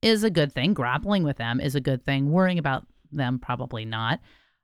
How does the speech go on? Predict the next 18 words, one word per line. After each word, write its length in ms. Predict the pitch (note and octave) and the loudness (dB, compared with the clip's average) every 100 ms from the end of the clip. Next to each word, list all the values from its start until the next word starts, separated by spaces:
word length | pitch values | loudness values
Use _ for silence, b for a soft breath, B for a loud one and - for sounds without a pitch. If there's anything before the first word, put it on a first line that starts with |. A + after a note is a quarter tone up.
| _ _ _ | _ _ _
Aging 440 | D#4+ A#4+ - D#4 B3+ | 6 6 4 4 4
is 100 | - | 4
something 540 | G#3 G#3+ G3+ F#3 F3 | 2 2 0 0 2
that 160 | E3 E3+ | 0 2
would 160 | D#3 | 0
be 100 | C#3+ | -2
interesting 680 | - E3+ - F3+ - E3+ E3 | 0 0 2 -2 0 0 0
for 160 | - D3+ | 0 -2
future 320 | - D#3 D#3 | -2 -2 -2
descendants 560 | C#3 - C#3+ C#3 B2 - | -4 -2 0 0 -2 -4
to 100 | C#3+ | -6
grapple 380 | B2 B2+ D3 | -4 -6 -2
with 160 | D3+ E3+ | 0 0
and 100 | C#3+ B2+ | -2 -6
to 60 | |
think 240 | - B2 C#3+ | -6 -6 -2
about, 280 | D#3+ F#3 - | 0 0 -2
because 760 | C#3 - B2+ B2+ D3 E3+ - | -8 -6 -4 0 0 0 -4